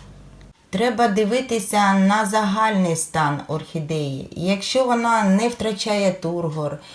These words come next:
якщо вона не жовтіють в неї листя, то це нічого страшного.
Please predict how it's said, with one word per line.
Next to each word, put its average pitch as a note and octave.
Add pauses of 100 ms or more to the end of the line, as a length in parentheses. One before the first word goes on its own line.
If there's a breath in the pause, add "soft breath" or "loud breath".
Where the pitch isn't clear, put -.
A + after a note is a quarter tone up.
(260 loud breath)
якщо G#3
вона A3
не G3
жовтіють G#3+
в F#3+
неї G3+
листя, E3 (400 loud breath)
то G3+
це A#3
нічого A3
страшного. F#3